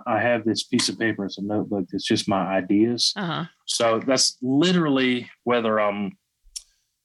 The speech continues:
Speaker 1: you know, driving in the car or sitting at my desk doing something else or about to fall asleep. Anytime something pops up in my head, I'll write it down.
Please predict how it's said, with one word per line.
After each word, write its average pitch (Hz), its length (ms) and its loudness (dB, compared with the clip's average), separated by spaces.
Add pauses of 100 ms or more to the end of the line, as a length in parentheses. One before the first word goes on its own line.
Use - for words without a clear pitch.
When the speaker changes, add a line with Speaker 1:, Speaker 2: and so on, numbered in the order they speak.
(140)
Speaker 1:
you 110 100 -6
know, 104 180 0
driving 131 380 0
in 127 140 0
the 113 80 -2
car 123 680 0
or - 60 -8
sitting 127 260 0
at 120 60 0
my 113 120 2
desk 117 340 0
doing 117 200 0
something 110 320 -2
else 117 380 2
or 104 100 -2
about 110 240 0
to - 60 -20
fall 110 220 -2
asleep. 120 420 -2 (1040)
Anytime 139 440 0
something 117 360 -4
pops - 280 -4
up 117 100 -4
in 110 100 -2
my 101 160 -2
head, 107 340 -4 (500)
I'll 110 200 0
write 107 240 2
it 92 120 -4
down. 175 420 0